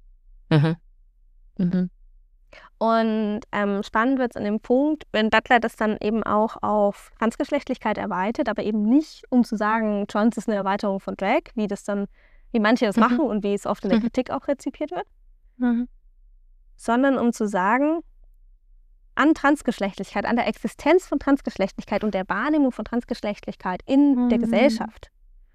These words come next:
Speaker 1: Mhm.
Speaker 2: Daran sieht man, dass unsere
Speaker 1: Mhm.
Speaker 2: Art, Geschlecht zu sehen oder zu erkennen,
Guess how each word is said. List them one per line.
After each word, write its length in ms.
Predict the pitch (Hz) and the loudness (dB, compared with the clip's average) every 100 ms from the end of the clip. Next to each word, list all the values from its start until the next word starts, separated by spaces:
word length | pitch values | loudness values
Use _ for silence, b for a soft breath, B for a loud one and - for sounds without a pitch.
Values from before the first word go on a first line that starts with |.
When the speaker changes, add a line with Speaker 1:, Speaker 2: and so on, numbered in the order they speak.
| - | -2
Speaker 1:
Mhm. 220 | 226 226 | 0 4
Speaker 2:
Daran 400 | 233 277 240 233 | 4 4 4 0
sieht 380 | - 269 311 - | -2 2 2 2
man, 420 | 190 190 240 294 | -4 -2 -2 0
dass 180 | 226 - | -2 -4
unsere 260 | 233 - 220 | -6 -4 -6
Speaker 1:
Mhm. 40 | |
Speaker 2:
Art, 420 | - 220 220 - _ _ | 2 2 2 -4 _ _
Geschlecht 520 | 226 - 233 247 - - | -10 -2 -2 -2 -8 -20
zu 140 | - 208 | -6 -6
sehen 340 | 185 190 277 | -2 0 2
oder 220 | 254 202 | 2 -2
zu 160 | - - | -6 -10
erkennen, 560 | - - - 214 277 | -10 -10 -4 0 0